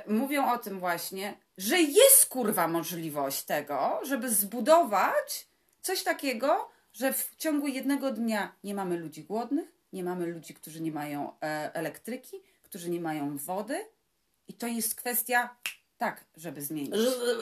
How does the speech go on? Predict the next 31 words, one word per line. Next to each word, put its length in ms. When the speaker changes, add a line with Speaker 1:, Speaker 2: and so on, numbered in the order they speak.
Speaker 2:
znamy 460
przepis 440
na 120
to, 120
żeby 180
Speaker 1:
Znamy. 180
Speaker 2:
dać 80
na 80
przykład 420
za 100
darmo 320
energię 320
całemu 260
Speaker 1:
Tak, 120
Speaker 2:
światu. 160
Speaker 1:
całemu 160
światu. 320
Speaker 2:
Znamy, 560
mm, 300
znamy 240
bardzo 280
dużo 240
rzeczy, 340
ale 240
ktoś, 580
Speaker 1:
Tak. 300
Speaker 2:
nie 140
wiadomo 320
kto, 640
e, 360
twierdzi, 640